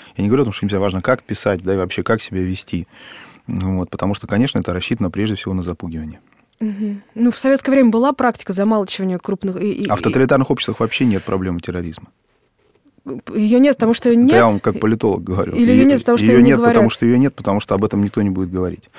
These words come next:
Speaker 1: Поэтому акты, а, террористические акты, они всегда единичные, и поскольку о них не становится известным никому, кроме узкой
Speaker 2: Они
Speaker 1: группы
Speaker 2: теряют
Speaker 1: специалистов,
Speaker 2: смысл?
Speaker 1: они теряют смысл.
Speaker 2: А, по этой причине. Не
Speaker 1: Да.
Speaker 2: по, не по причине
Speaker 1: Да, это,
Speaker 2: хорошей
Speaker 1: это
Speaker 2: работы.
Speaker 1: общее место, общее место в аналитике, в политологии.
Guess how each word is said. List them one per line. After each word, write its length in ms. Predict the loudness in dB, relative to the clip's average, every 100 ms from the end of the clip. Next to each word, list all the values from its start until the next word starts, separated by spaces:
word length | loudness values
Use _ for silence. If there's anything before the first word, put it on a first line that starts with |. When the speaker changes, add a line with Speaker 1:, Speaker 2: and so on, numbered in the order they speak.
| -6
Speaker 1:
Поэтому 500 | -2 2 2 2 0 0
акты, 460 | 0 0 -4 -4 _ -20 -20 -14
а, 240 | -4 -2 -2
террористические 680 | 0 0 0 -4 -4 0 0
акты, 200 | 0 -4
они 100 | -2
всегда 280 | -4 0
единичные, 720 | 0 0 2 2 0 -4 -8
и 140 | -8 -4
поскольку 440 | -4 -4 -4 -2
о 40 | -2
них 180 | -2
не 80 | -4
становится 460 | -2 -2 -2 -2 -2
известным 400 | 0 0 0 -4
никому, 320 | -2 -2 -2
кроме 240 | -2 -4
узкой 220 | -4 -4 0
Speaker 2:
Они 140 | 0
Speaker 1:
группы 140 | 2
Speaker 2:
теряют 200 | 0 0
Speaker 1:
специалистов, 480 | 2 4 2 0 -4
Speaker 2:
смысл? 100 | -2
Speaker 1:
они 80 | -2
теряют 320 | -2 -2 -4
смысл. 260 | -6 -12 -14 _ _ _ -20 -20 -16 -14
Speaker 2:
А, 100 | -6
по 120 | -4
этой 180 | -4 -6
причине. 400 | -10 -6 -2 2
Не 100 | 2
Speaker 1:
Да. 120 | 4
Speaker 2:
по, 40 |
не 120 | 2
по 100 | 2
причине 400 | -2 -4 0 2
Speaker 1:
Да, 180 | 6 6
это, 80 | 6
Speaker 2:
хорошей 160 | 6 6
Speaker 1:
это 100 | 6
Speaker 2:
работы. 100 | 4
Speaker 1:
общее 240 | 4 4
место, 320 | 4 2 2
общее 340 | 2 2 0 2
место 720 | 2 0 2 2 2 0 0 -4
в 140 | -2
аналитике, 440 | -2 0 -4 -6 -10
в 60 |
политологии. 640 | -8 -6 -4 -6 -6 -10